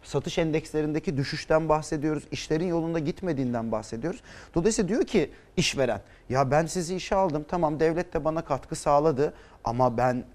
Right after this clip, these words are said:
iş yapamıyorum yani. Olmuyor, piyasada dönmüyor, para dönmüyor." Dolayısıyla diyor ki, "Sizin desteğiniz de bitti. Siz şimdi dönüyorsunuz yeniden işsizliğe. Ben de işlerin,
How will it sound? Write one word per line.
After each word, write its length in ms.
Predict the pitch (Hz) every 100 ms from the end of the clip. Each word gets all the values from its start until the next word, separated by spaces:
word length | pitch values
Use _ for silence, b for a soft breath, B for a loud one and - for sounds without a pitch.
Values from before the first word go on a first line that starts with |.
| - -
iş 200 | - 240
yapamıyorum 540 | 233 208 143 110 104
yani. 180 | 101 85
Olmuyor, 420 | 160 202 170 120
piyasada 480 | - 143 - 139 170
dönmüyor, 420 | 214 220 180 123
para 300 | - 156 208
dönmüyor." 400 | 214 170 123 98 B B B
Dolayısıyla 420 | 185 208 190 180
diyor 120 | 196 180
ki, 100 | 160
"Sizin 300 | 165 185 170
desteğiniz 500 | 170 - 185 190 143
de 120 | 127
bitti. 220 | - 196
Siz 200 | - 170
şimdi 360 | - 139 113 - - -
dönüyorsunuz 580 | 165 202 190 - 180 170 -
yeniden 380 | 165 147 135 123
işsizliğe. 580 | 139 - 165 151 180 190 B B -
Ben 220 | 170 156
de 160 | 175 -
işlerin, 500 | 160 - 151 190